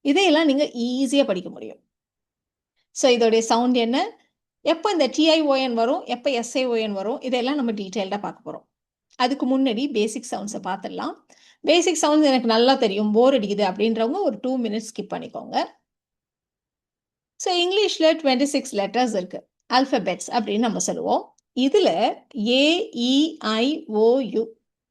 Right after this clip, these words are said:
இதையெல்லாம் நாம வவல்ஸ் அப்படின்னு நம்ம சொல்லுவோம். தமிழ்ல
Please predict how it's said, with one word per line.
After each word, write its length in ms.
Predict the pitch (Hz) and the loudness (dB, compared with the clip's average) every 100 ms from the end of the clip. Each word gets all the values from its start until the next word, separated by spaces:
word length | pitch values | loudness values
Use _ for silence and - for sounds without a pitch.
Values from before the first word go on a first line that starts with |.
| _ _ _ _ _ - | _ _ _ _ _ -4
இதையெல்லாம் 420 | 320 381 277 277 | 0 2 2 0
நாம 260 | 208 208 240 233 | -2 -2 -4 0
வவல்ஸ் 440 | 233 208 190 156 - - | -2 0 -4 -6 -14 -6
அப்படின்னு 320 | 233 196 208 269 | -4 -2 0 0
நம்ம 140 | 180 185 | -2 -6
சொல்லுவோம். 320 | 165 165 - _ - | -8 -10 -14 _ 0
தமிழ்ல 340 | 240 294 311 | 2 4 4